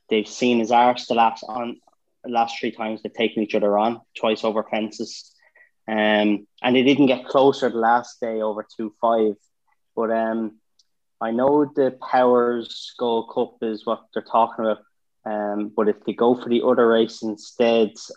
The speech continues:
of what's being spoken about, I think it'd be well worth staying at home.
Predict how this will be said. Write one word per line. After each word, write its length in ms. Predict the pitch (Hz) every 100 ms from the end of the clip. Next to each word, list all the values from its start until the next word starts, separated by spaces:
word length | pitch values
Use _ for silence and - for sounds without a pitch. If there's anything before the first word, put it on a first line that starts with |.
| -
of 300 | 113 104 101
what's 280 | 110 107 -
being 280 | - 113 107
spoken 500 | - - 113 110 113
about, 280 | 101 104 101 _ _ _ 110
I 60 |
think 340 | 107 113 107 -
it'd 160 | 107
be 80 | 113
well 260 | 107 113 110
worth 220 | 110 -
staying 240 | - 107 107
at 40 |
home. 240 | 107 107